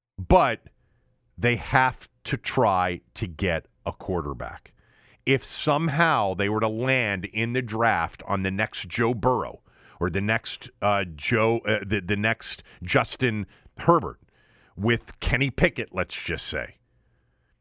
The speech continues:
then maybe they can get back into the mix.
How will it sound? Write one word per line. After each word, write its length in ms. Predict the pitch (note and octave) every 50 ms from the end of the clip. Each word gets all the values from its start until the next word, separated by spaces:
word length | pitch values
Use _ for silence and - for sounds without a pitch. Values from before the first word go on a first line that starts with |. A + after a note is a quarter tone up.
| _ _ -
then 340 | F2+ B2 A#2+ A#2 A#2 B2+
maybe 500 | C3+ D3 D#3 D3+ D3 C3 C3 A#2+ A#2+ G2+ -
they 240 | F#2+ G#2 G#2 A2 G#2
can 460 | - - - B2+ G#2+ G2+ G2 F#2+ G2 - - F#2
get 240 | - B2 A2+ - - -
back 360 | A2+ G#2 G#2 - - - - _
into 260 | - G#2+ G#2 G2+ F#2+ F2+
the 100 | E2 D#2+
mix. 640 | E2 F2+ G2 D#2 - - - - - - - -